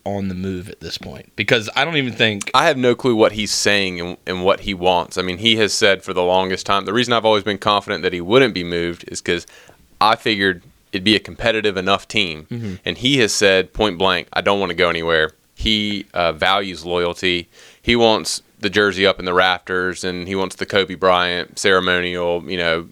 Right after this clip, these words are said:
Speaker 1: Right.
Speaker 2: farewell.
Speaker 1: <laughs> Right.
Speaker 2: Like, he, he wants
Speaker 1: <laughs> The
Speaker 2: all
Speaker 1: longevity, just not the winning. <laughs>
Speaker 2: Yeah, he, he wants all those things with one franchise and has said as much.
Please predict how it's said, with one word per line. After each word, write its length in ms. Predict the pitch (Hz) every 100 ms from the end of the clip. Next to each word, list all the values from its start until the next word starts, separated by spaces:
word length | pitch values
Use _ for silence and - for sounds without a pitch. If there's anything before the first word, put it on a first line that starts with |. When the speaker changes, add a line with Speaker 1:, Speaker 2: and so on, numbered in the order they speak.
| _ _ _ _
Speaker 1:
Right. 180 | 117 120
Speaker 2:
farewell. 480 | 113 95 120 98 -
Speaker 1:
<laughs> 40 | 151 147
Right. 160 | 127 107
Speaker 2:
Like, 160 | 104
he, 100 | 127 -
he 220 | - 160
wants 420 | 147 131 135 -
Speaker 1:
<laughs> 20 | 151
The 40 |
Speaker 2:
all 140 | 160 120
Speaker 1:
longevity, 460 | 139 156 135 120
just 160 | 117 123
not 160 | 131
the 80 | 113
winning. 320 | 110 101 92 - -
<laughs> 140 | -
Speaker 2:
Yeah, 180 | 156 135
he, 160 | 120 139 185 - 147
he 160 | 151 139
wants 400 | 143 113 - - -
all 220 | 113 120
those 260 | 113 107 -
things 340 | 110 101 92
with 180 | 90 90
one 220 | 95 95
franchise 460 | - 95 95 92 87
and 80 | 87
has 100 | -
said 180 | 120 110
as 100 | 87
much. 300 | 85 -